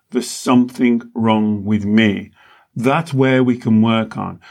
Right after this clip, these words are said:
Because what I'm teaching is your childhood does not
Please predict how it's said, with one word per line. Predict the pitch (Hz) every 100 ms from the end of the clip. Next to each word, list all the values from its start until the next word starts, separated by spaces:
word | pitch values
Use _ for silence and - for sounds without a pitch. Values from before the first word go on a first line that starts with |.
| - _
Because | 131 117 139 113
what | 113 143 160 -
I'm | 139 160 165
teaching | - 143 113 107 117 104 107 -
is | 139 135 117
your | 131
childhood | 127 - 135 131 139 135 123 107 101 -
does | 139 143 123
not | 127 123 135 139